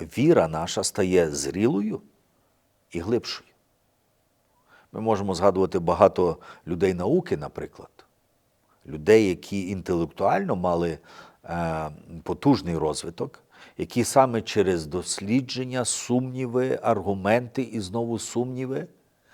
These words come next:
приходили до того, що існує Вседержитель, і цей вищий розум не, не хто інший, як сам Бог.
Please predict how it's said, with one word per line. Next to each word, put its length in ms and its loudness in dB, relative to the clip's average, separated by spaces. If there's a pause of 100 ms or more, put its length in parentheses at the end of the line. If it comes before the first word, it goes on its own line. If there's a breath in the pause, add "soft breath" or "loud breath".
(340 soft breath)
приходили 560 6
до 160 2
того, 380 0
що 360 4 (500 loud breath)
існує 420 -4
Вседержитель, 840 -4 (720)
і 100 -16
цей 200 2
вищий 440 2
розум 440 2
не, 180 -6
не 220 -6
хто 200 -4
інший, 540 -8 (420)
як 240 -4
сам 240 -6
Бог. 340 -6